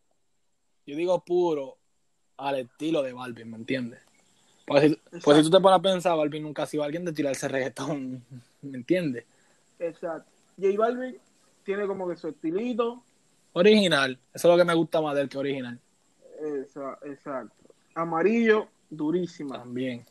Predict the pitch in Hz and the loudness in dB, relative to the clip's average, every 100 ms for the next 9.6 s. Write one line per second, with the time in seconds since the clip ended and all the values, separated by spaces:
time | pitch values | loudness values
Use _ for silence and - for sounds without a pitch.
0 | _ 160 160 - 208 233 214 - _ _ | _ -4 -4 2 4 4 0 -8 _ _
1 | _ - - - - _ _ - 139 131 | _ -20 -20 -20 -20 _ _ -6 -2 2
2 | 302 - - 170 196 240 220 226 226 180 | 2 0 -10 -2 2 4 4 2 0 0
3 | 170 175 214 214 - 170 151 131 - _ | 0 0 0 -4 -8 -8 -8 -12 -16 _
4 | _ _ _ _ _ _ 175 196 233 233 | _ _ _ _ _ _ -2 2 4 2
5 | 196 180 185 170 160 180 180 170 170 165 | -2 -4 0 0 -2 -4 -2 -2 -2 -2
6 | 151 - 131 117 - _ _ _ _ - | -6 -4 -2 -2 -4 _ _ _ _ -8
7 | 185 233 233 240 220 208 180 202 202 - | 0 0 0 0 0 0 0 -2 -6 -8
8 | 160 147 147 151 165 190 202 208 185 160 | -12 -10 -10 -8 -4 -2 -2 -2 -4 -4
9 | 180 190 - 160 147 131 | -4 -4 -8 -14 -14 -16